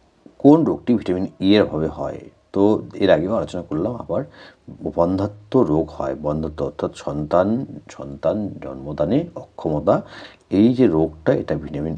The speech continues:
এ যদি, ভিটামিন ই এর যদি অভাব হয়, ভিটামিন ই এর অভাবে বন্ধ্যাত্ব রোগ হয়।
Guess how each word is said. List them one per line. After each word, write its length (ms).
এ 280
যদি, 220
ভিটামিন 420
ই 240
এর 80
যদি 200
অভাব 200
হয়, 200
ভিটামিন 360
ই 160
এর 60
অভাবে 340
বন্ধ্যাত্ব 540
রোগ 260
হয়। 280